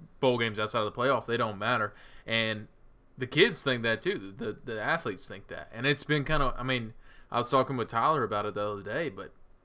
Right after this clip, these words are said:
man, I mean, the Sugar Bowl me-, used to mean something. When we won it in two thousand seven, or, well, two thousand eight, it meant something. I mean, of course, you're playing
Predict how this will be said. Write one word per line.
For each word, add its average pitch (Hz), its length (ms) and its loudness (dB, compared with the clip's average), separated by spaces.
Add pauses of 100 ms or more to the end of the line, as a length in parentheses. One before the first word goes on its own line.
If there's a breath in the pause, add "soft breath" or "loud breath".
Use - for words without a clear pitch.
man, 175 300 -8
I 139 100 -2
mean, 127 220 -4 (800)
the 139 160 0
Sugar 214 320 4
Bowl 147 240 6
me-, 131 260 0 (140)
used 151 280 -4
to 101 60 -8
mean 131 360 -6
something. - 380 -10 (120)
When 113 160 -6
we 170 140 0
won 190 220 0
it 190 100 -4
in 131 100 -6
two 151 160 -8
thousand 147 360 2
seven, 135 480 -2 (100)
or, 113 60 -4
well, 104 260 0 (120)
two - 140 -8
thousand 101 300 -2
eight, 120 260 -2 (1300 soft breath)
it - 160 0
meant 339 240 0
something. 120 380 0 (140)
I - 60 -6
mean, 131 540 0 (320)
of 147 100 -4
course, 151 240 2
you're 131 80 4
playing 127 420 -2